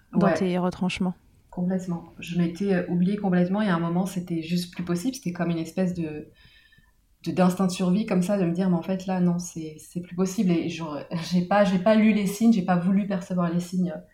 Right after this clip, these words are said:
Speaker 2: avant-coureurs et après, c'était juste point de non-retour, quoi.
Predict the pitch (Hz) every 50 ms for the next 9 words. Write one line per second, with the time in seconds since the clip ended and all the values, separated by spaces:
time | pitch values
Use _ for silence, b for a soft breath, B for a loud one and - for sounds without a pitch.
0 | b b b b b b b b - 180 175 175 180 175 - 185 175 170 185 214
1 | 220 208 175 165 156 156 - - 175 180 175 170 165 - 147 139 147 165 170 -
2 | _ - 160 160 160 165 160 156 156 151 151 - - - - - - _